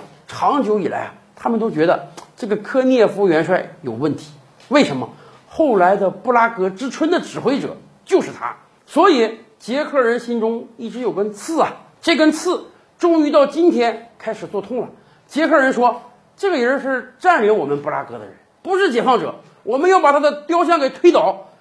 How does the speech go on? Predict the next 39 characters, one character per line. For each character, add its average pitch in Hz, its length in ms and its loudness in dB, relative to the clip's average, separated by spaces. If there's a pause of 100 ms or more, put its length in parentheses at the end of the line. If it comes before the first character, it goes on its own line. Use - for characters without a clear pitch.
(100)
那 381 100 0
么 349 140 4
谁 381 260 2
是 403 140 0
布 359 100 -2
拉 349 160 4
格 330 120 -4
的 359 100 -2
解 294 160 -4
放 349 160 2
者 262 100 -4
呢？ 294 220 -4 (320)
当 339 220 4
年 294 180 -4
苏 330 200 -10
联 285 200 -2
那 302 60 -6
个 285 100 -2
叛 349 320 0
徒 226 220 -8 (200)
弗 359 220 -4
拉 370 160 6
索 226 180 -2
夫， 277 320 -6 (160)
他 392 340 6
才 269 280 0
是 269 120 -10
解 190 140 -6
放 240 180 -2
者。 170 260 -6 (180)
我 262 160 -2
们 359 120 2
要 359 140 6
在 311 140 0
捷 330 220 -4
克 311 120 -4
市 254 100 -10
中 302 200 -2
心 285 320 -4